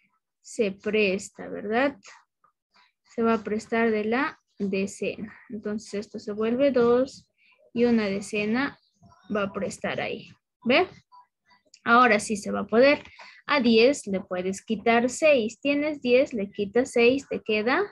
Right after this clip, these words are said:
cuatro, ¿verdad?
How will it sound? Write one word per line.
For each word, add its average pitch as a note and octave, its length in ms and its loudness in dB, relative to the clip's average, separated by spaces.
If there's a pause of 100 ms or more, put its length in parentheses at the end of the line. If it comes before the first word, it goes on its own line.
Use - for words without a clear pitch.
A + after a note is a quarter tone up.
(1400)
cuatro, G3+ 680 -4
¿verdad? A3+ 460 -4